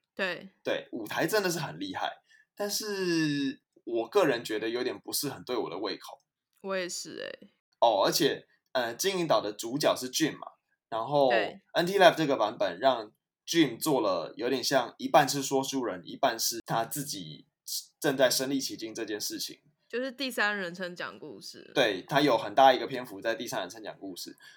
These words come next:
Speaker 2: 我常常没有很喜欢第三人称讲故事的这个设计。
Speaker 1: 哦，就是你不喜欢的类型吧？
Speaker 2: 有一点像，我目前还没有办法分出来，因为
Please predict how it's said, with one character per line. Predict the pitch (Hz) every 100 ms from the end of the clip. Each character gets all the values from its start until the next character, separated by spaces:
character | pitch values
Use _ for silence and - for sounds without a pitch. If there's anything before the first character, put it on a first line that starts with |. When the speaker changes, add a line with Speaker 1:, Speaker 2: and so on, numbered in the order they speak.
| _
Speaker 2:
我 | 127 131 127 127 - _ _ -
常 | - 117 160
常 | 196 180 139 139 -
没 | 127
有 | 147
很 | 123 120
喜 | 127 -
欢 | 113 110 120
第 | - 135
三 | 135 110
人 | 95
称 | 113 -
讲 | 85 -
故 | 104
事 | 101 110 90 85
的 | - 76
这 | 92
个 | 95
设 | - 82
计。 | 76 80 - _ _ _ _ _
Speaker 1:
哦， | 202 190 185 175 170 170 185 202 _
就 | 311
是 | 294
你 | 233
不 | 202
喜 | 254 202
欢 | 196
的 | 196 175
类 | 185 147
型 | 175 - - -
吧？ | - 196 _ _ _ _
Speaker 2:
有 | 123 123 117
一 | 220
点 | 151 107
像， | - 175 123
我 | 123
目 | 185
前 | 180 147
还 |
没 | 135
有 | 156
办 | 131
法 |
分 | 113 131
出 | 139
来， | 120
因 | 180
为 | 185